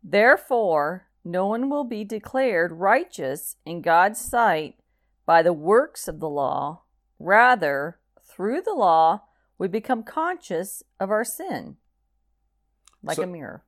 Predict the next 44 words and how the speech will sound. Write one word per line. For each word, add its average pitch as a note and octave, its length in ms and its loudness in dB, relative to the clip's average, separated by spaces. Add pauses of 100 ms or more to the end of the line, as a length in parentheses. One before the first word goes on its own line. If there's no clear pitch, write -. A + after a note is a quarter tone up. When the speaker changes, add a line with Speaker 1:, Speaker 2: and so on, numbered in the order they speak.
(120)
Speaker 2:
Yeah, C3 240 -2
so, C#3+ 260 -4
so - 160 -8
ba-, D3+ 260 -2
yes. C3 500 -8
So, A#2+ 300 -4
so A#2 140 -8
what A2 220 -6 (760)
Paul D#3 360 0
is - 120 -8
saying D3 280 -10
here B2 200 -10
is, G#2 160 -10
is G#2+ 140 -16
the A2 80 -12
law A#2+ 340 -4
is G#2+ 300 -10
useful D#3+ 800 -8 (600)
because A2 500 -8
it, F#2 120 -14 (420)
it G2 120 -16
tells - 380 -4
us G#2 140 -14
how F#2+ 180 -4
we're F#2 140 -10
supposed F#2 380 -14
to - 60 -20
be E2+ 300 -14
living E2 340 -16
our C#2 140 -20
life, A1 300 -20 (480)
how G#2 180 -6
we're G2+ 120 -8
supposed F#2+ 260 -12
to - 40 -20
be F#2+ 180 -16 (100)
dri-, F2 320 -16
the G2+ 80 -18
proper D3 400 -2
way A#2 180 -4
to A2 60 -10
drive F2 400 -16
the - 60 -20
car. - 260 -20